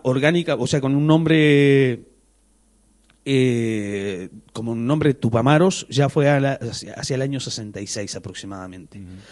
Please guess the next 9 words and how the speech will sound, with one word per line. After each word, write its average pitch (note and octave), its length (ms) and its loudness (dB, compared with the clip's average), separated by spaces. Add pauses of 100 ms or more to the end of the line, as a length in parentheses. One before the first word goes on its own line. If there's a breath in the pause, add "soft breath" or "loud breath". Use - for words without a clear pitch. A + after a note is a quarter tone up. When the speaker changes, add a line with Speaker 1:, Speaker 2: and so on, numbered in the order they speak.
(460 loud breath)
Speaker 1:
Que, G2+ 840 -2 (380 loud breath)
mm, A2 640 -10
toman, C#3 380 2
eh, A2 560 -2
toman B2 1040 -4
acciones B2+ 600 -2
armadas D3 800 0
donde, G#2 640 -4
bueno, G#2 600 -8